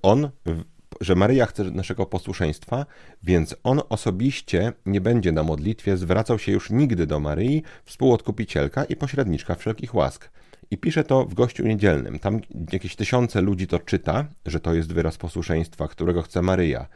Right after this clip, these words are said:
Dzień później chyba, y, kardynał Fernandez, y, znowu wydaje jakiś dokument, w którym mówi, że, y,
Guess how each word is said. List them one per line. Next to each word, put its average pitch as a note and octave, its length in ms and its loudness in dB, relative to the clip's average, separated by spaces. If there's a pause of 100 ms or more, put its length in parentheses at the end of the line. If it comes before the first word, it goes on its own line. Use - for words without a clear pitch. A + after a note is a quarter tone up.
(380)
Dzień D#3 240 4
później C3+ 380 8
chyba, A#2 440 4
y, F#2+ 160 4
kardynał A2+ 460 2
Fernandez, G2 640 0
y, D#2+ 160 0
znowu G#2+ 380 2
wydaje E2+ 340 2
jakiś E2 320 -4
dokument, A2+ 420 0
w - 20 -20
którym G#2 280 0
mówi, A2 340 0
że, G#2 180 -2 (500)
y, D#2+ 180 0